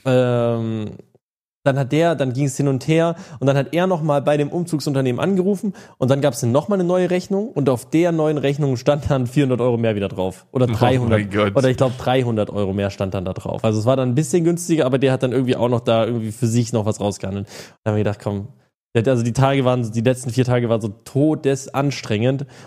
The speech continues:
Speaker 1: Und das, obwohl wir ein Umzugsunternehmen hatten. Weißt du, was ich meine? Obwohl wir, ich will, also ich, ich war jetzt, ich, wür-, ich wür-, würde heute noch von, von, äh, von, von Bonn nach Köln fahren und
Speaker 2: Ja, ja.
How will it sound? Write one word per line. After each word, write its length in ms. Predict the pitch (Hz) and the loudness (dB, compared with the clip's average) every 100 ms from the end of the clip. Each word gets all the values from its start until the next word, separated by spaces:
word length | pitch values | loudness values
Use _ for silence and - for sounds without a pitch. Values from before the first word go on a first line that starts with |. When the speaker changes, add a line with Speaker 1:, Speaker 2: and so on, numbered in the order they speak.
| - | 0
Speaker 1:
Und 120 | 147 | 2
das, 140 | 185 | 2
obwohl 560 | 185 123 127 165 247 185 | -2 -2 0 2 2 2
wir 140 | 214 | 2
ein 60 | 202 | 2
Umzugsunternehmen 720 | 214 190 139 123 107 107 101 | 0 0 0 0 0 0 0
hatten. 280 | 101 92 95 - | -2 -4 -12 0
Weißt 160 | 151 143 | 0 2
du, 40 | |
was 40 | 120 | 0
ich 60 | |
meine? 180 | 120 131 | 0 0
Obwohl 380 | 139 123 196 233 | -2 2 2 4
wir, 140 | 196 151 | 2 0
ich 140 | 120 | -2
will, 200 | 131 113 113 | 0 0 0
also 280 | 117 107 104 | 0 0 -2
ich, 160 | - - _ _ _ _ _ _ _ _ _ _ | -6 -16 _ _ _ _ _ _ _ _ _ _
ich 120 | 117 | 0
war 80 | 131 | 2
jetzt, 260 | 117 127 135 | 2 0 0
ich, 180 | 127 | 0
wür-, 200 | 131 131 127 | 2 2 0
ich 140 | 120 | -6
wür-, 280 | 123 123 123 | -2 0 2
würde 200 | 131 131 | 2 2
heute 220 | 139 175 | 2 0
noch 200 | 165 156 | 0 -2
von, 280 | - - 139 - - | 0 -2 -2 -6 -14
von, 400 | - 131 127 123 | -2 0 0 0
äh, 200 | 113 110 - | -2 -4 -10
von, 360 | - 127 123 117 | 0 2 2 0
von 380 | 127 120 117 | 0 2 2
Bonn 140 | 113 139 | 0 2
nach 160 | 127 | 0
Köln 260 | - 139 131 | 2 2 2
fahren 300 | 127 120 120 | 2 0 0
und 320 | - 113 - | -4 -6 -2
Speaker 2:
Ja, 140 | 110 101 | 2 4
ja. 200 | 98 92 | 4 2